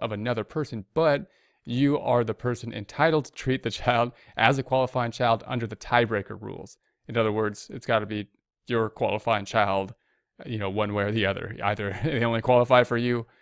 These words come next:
or, uh, y-, they're qualifying under the tiebreaker rules. So we're gonna say yes there.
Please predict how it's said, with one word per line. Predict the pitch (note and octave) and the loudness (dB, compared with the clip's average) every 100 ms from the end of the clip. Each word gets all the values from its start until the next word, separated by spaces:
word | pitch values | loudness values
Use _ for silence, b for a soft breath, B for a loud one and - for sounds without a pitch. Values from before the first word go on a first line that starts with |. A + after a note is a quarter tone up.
| b - | b -6
or, | A#2+ A2+ A2 A2 _ _ _ _ _ _ _ _ _ - | 2 4 2 -2 _ _ _ _ _ _ _ _ _ -8
uh, | C3+ A2 G#2+ G#2+ | 2 2 2 -4
y-, | A#2 | -10
they're | B2 A2 | -4 -4
qualifying | - A2+ G#2+ A#2 G#2+ | 0 0 2 0 -2
under | G#2 | -4
the | G2+ | -6
tiebreaker | G2 A2 G2 G2 F#2+ - | -4 2 2 0 -6 -10
rules. | G2+ G2 - - _ _ _ _ | -12 -12 -14 -18 _ _ _ _
So | A#2+ | -2
we're | A2 | 0
gonna | A2 G2+ | -2 -4
say | G2 A#2 G2+ F#2 - - | -2 0 2 -2 -8 -2
yes | A#2 A#2 - | 2 2 2
there. | A#2 A#2+ B2+ | 0 0 -2